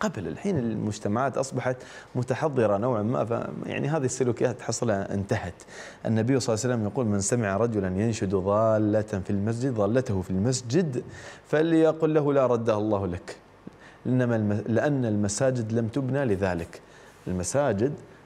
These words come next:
لم تبنى لذلك، المساجد بنيت لذكر الله عز وجل. العلماء يقولون:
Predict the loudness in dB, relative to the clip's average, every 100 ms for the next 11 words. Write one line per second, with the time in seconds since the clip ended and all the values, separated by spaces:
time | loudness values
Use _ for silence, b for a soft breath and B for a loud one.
0 | -2 0 0 0 0 0 0 0 0 0
1 | -2 0 0 -2 -2 0 0 0 0 -2
2 | -2 -2 0 0 -2 -4 B B B B
3 | -2 0 0 2 4 4 4 0 -6 -18
4 | -8 -4 -4 -4 -12 -16 -20 -20 -4 -2
5 | 0 0 2 0 -2 -6 -16 -14 -4 -2
6 | 0 -2 -2 -4